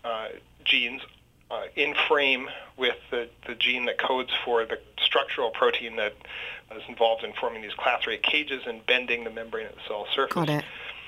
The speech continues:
Speaker 1: And, you know, David Driven's initial work there, uh, and then, uh, our application of crispr to insert that fluorescent protein was a critical advance,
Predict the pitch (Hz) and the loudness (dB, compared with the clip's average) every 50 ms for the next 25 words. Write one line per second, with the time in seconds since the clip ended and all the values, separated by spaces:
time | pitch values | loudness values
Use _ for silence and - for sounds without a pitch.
0 | - - - - - - 120 120 113 113 113 110 - - - - 135 123 113 110 | -10 -10 -12 -10 -2 2 4 4 4 2 -2 -8 -12 -16 -12 -8 -4 -4 -2 0
1 | - 143 151 143 139 - - 147 156 151 147 139 127 - - - - 143 123 - | 2 2 0 0 -2 0 2 2 2 2 2 0 0 -2 -2 0 0 0 0 2
2 | 127 127 156 165 170 - 156 139 147 151 151 151 - - 143 135 139 139 139 - | 2 4 4 4 6 4 4 6 6 6 4 4 2 2 4 4 4 4 2 0
3 | - - - - - - - - 127 120 117 113 120 120 117 123 123 120 120 117 | -4 -10 -10 -10 -10 -8 -2 4 4 6 6 6 4 4 6 6 6 6 4 0
4 | 113 110 - - - - 123 110 107 95 - - 135 135 131 127 127 - - - | -4 -8 -10 -16 -16 -10 -8 -6 -6 -4 2 4 6 6 6 6 2 2 0 2
5 | 127 123 - - 131 123 117 107 104 - - 120 113 113 - - - - 147 - | 4 4 4 4 2 0 -6 -8 -6 0 2 2 2 2 0 -2 0 2 2 2
6 | - - 127 117 117 110 107 - - 135 123 117 - 135 131 - - 120 113 - | 2 2 0 0 0 0 -2 -2 -2 -4 0 2 4 4 4 4 4 2 2 4
7 | - - 113 - 120 - 160 165 165 160 143 127 123 117 117 117 - - 165 156 | 4 2 2 2 4 4 4 4 4 2 -2 -2 -2 -2 -2 -2 2 4 4 4
8 | 147 - 143 123 117 - - 143 160 147 120 113 120 | 4 2 -2 -4 -2 2 4 4 4 4 2 -2 -6